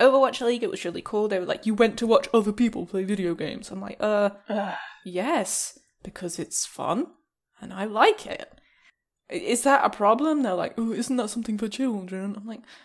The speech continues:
Speaker 1: "No, no. Isn't your judgmental attitude something for children that you should have grown out of?" Like, <sighs>
Speaker 2: Let people enjoy things.
Speaker 1: I say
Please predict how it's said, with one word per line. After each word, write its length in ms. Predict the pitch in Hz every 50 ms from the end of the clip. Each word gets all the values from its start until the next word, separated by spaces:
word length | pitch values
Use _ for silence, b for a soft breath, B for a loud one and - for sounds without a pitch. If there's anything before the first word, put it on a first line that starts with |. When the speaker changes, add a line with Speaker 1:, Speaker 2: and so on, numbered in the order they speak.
| b b b
Speaker 1:
"No, 760 | 311 339 370 403 415 415 403 370 330 285 220 190 185 180 - _ _ -
no. 680 | 320 370 381 392 403 392 392 370 311 262 226 202 202 b b b
Isn't 180 | b 330 370 381
your 140 | 339 339 339
judgmental 500 | - 330 320 320 - 320 311 320 302 285 302
attitude 440 | 339 339 - 349 - - 247 214 208
something 300 | - 208 202 196 208 196
for 80 | -
children 400 | 185 - - 185 175 156 165 185
that 100 | 208 202
you 60 | 202 202
should 180 | - - 196
have 100 | 202 -
grown 220 | - 190 185 180 180
out 200 | 170 - - -
of?" 240 | 185 185 220 - - -
Like, 280 | 233 262 285 269 - - - B B B B B B B B B B B -
<sighs> 0 | 220 233 233 220 B B B B B B B B B B B B - B B B B B B B B B B B B B B B _ -
Speaker 2:
Let 180 | - 151 -
people 300 | - - 170 160 156 156
enjoy 380 | 160 160 156 151 147 143 139 147 -
things. 460 | - 147 139 139 147 143 - - - _ _ _ _ -
Speaker 1:
I 260 | 214 208 214 214 214
say 520 | 208 208 - 202 185 185 185 185 180 180